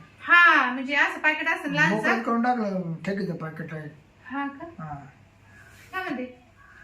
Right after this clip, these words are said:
Speaker 1: मी दाखवलं, मी सांगत नाही, आणि तुम्ही दाखवलं, तुम्ही पण सांगू नका. हा?
Speaker 2: वहिनी, तुला पोटात गोड सांगतो,
Speaker 1: हं.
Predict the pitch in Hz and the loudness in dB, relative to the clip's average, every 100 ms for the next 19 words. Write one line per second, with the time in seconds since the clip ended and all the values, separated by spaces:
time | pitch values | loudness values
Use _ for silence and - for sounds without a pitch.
0 | - - - 240 254 277 339 339 277 320 | -20 -20 -10 -6 -2 2 0 0 -4 -4
1 | 330 262 262 269 339 339 294 359 349 311 | -2 -4 -4 -6 -4 -4 -4 -6 -4 -2
2 | 330 311 302 311 359 330 302 269 220 202 | -2 -2 -8 -8 -6 -6 -4 -6 -6 -8
3 | 208 - _ - - - - - - 320 | -12 -18 _ -20 -20 -20 -20 -20 -8 -4
4 | 415 - - - 175 208 214 202 202 196 | -4 -6 -18 -10 0 2 4 2 2 -2
5 | 185 202 196 196 202 196 185 175 175 175 | 0 0 0 2 0 0 -6 -6 -6 -4
6 | 208 214 - | -6 -6 -10